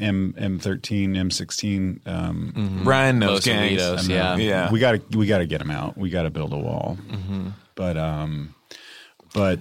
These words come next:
Speaker 1: the, um, yeah, so a lot of people thought that, um,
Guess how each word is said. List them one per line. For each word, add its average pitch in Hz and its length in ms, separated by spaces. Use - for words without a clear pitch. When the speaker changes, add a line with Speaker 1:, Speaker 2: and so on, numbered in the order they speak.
Speaker 1:
the, 90 720
um, 80 800
yeah, 98 180
so 98 220
a - 20
lot 95 160
of 92 80
people 92 220
thought 95 380
that, 82 300
um, 76 380